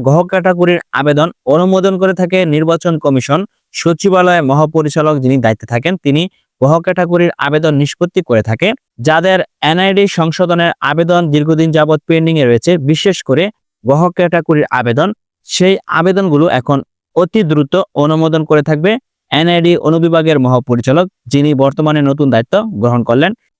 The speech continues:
সুপ্রিয় দর্শক, বা যাদের এনআইডি সংশোধনের ক্যাটাগরি গহতে রয়েছে, তারা চাইলে তাদের আবেদনপত্র সহ সকল প্রয়োজনীয় কাগজপত্র নিয়ে সরাসরি বাংলাদেশ নির্বাচন কমিশনের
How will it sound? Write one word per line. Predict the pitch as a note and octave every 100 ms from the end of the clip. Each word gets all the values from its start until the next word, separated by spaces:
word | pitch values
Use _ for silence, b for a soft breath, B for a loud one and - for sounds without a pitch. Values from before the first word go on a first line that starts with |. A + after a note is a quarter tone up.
| -
সুপ্রিয় | F3+ F3+ A3+ A#3
দর্শক, | G#3+ A3 G3+ C#3
বা | C3 C#3 B2+ C3+
যাদের | D3+ F3 F3 - D3
এনআইডি | F3+ G3 G3+
সংশোধনের | F#3+ F#3 F#3+ F#3+ F#3
ক্যাটাগরি | E3 F3 F3+ F#3 F3 C#3+
গহতে | D#3 D#3+ E3+
রয়েছে, | - - E3 D#3
তারা | C#3+ D3+ D#3 b b -
চাইলে | D#3+ F3 F3+ F3
তাদের | E3+ F3 - C#3
আবেদনপত্র | D#3+ F#3 F#3+ F#3+ F#3+ F#3 F3+
সহ | E3 F3 E3
সকল | D#3 E3+ D#3
প্রয়োজনীয় | D#3+ E3 E3+ -
কাগজপত্র | B2 C3 - C3+ C3+ C3+
নিয়ে | G3 - _ _ -
সরাসরি | D#3 E3+ F3+ F#3 F#3 D3+
বাংলাদেশ | D#3 E3 F3 - - B2+
নির্বাচন | D3+ E3+ F3 F3+ F3 C#3+
কমিশনের | C3 B2 C3+ E3